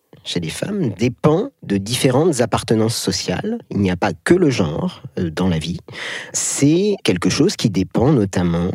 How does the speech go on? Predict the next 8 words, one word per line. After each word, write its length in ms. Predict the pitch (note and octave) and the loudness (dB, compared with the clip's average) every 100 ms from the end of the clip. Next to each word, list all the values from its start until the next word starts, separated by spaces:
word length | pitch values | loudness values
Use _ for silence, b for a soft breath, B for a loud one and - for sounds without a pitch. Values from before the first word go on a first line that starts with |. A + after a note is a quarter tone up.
| A3 | -6
du 220 | E3 F2 E3 | -10 0 2
milieu 300 | G3 D#3 C#3+ | 4 4 4
d'origine 580 | C3 A2 F2+ E2 - | 2 0 -4 -6 -4
en 80 | E3 | -2
termes 240 | B2+ G2 F2 | 0 0 0
de 80 | |
classe 240 | E2 - - | 0 -4 -4
sociale, 680 | D#2+ - - - - D3+ | -4 -4 -6 -8 -4 -4